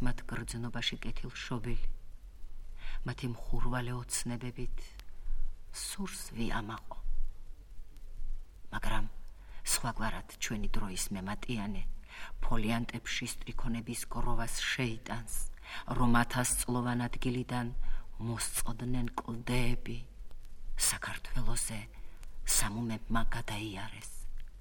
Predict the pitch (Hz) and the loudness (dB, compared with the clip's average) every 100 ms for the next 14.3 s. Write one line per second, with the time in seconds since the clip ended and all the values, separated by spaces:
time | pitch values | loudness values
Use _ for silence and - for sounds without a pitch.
0 | - - - - - - - - - - | -10 -4 4 6 6 4 -4 -8 -10 -8
1 | - - 135 - 143 156 147 - - 139 | -6 2 4 6 8 8 6 0 -2 0
2 | 127 - - 135 - - 139 139 120 - | 2 4 4 2 -4 -2 -2 0 -4 -6
3 | 120 123 117 - 127 117 - - - - | -4 -2 0 0 0 0 -6 -2 2 4
4 | - - - - - 139 131 - 131 131 | 4 2 -6 -4 2 2 0 -4 -2 0
5 | - - 127 127 - 120 123 123 - 123 | 0 2 2 2 0 0 4 4 4 2
6 | 120 127 - - 117 123 127 127 - - | -2 -4 -6 -4 -2 -2 -2 -2 -4 -4
7 | - 127 123 120 - - - - - - | 0 2 2 2 4 4 4 0 -6 -10
8 | - - - - - - - - - - | -12 -10 -10 -8 -6 -4 -4 -4 -8 -6
9 | 151 139 123 - - - 104 - - 90 | -4 2 4 6 4 -2 -6 -6 -8 -6
10 | 87 104 113 104 98 98 - - - - | -4 -4 -2 -2 -2 -4 -8 -10 -4 4
11 | - - - - - 170 139 127 - - | 8 8 6 0 4 4 4 0 2 2
12 | - 151 175 - - 135 - 117 - - | 4 4 4 -2 -4 -4 -2 2 6 4
13 | - - - - - - - 196 190 - | 2 -6 -10 -8 -4 -2 2 4 4 2
14 | 165 160 | 0 -2